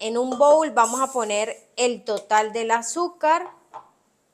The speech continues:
vamos a poner la materia grasa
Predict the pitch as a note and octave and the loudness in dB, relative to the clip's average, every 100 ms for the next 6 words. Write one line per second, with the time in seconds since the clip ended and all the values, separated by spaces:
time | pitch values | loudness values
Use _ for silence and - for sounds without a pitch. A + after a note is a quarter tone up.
0 | _ _ _ _ _ _ _ - _ _ | _ _ _ _ _ _ _ -20 _ _
1 | G3 G#3 G3+ A3+ - - G#3+ G#3+ - G3+ | 2 2 0 -6 -8 -2 0 0 0 -4
2 | G3 F#3+ G3 G3 - G#3+ G#3+ G3+ F#3 - | -2 -2 -2 -2 -4 0 0 0 -4 -2
3 | F3+ F#3 G3 G3 G#3+ C#4+ D#4+ D#4+ - D4 | -4 -2 -2 -2 0 2 2 -2 -4 -2
4 | D4 D#4 B3+ | -2 -4 -10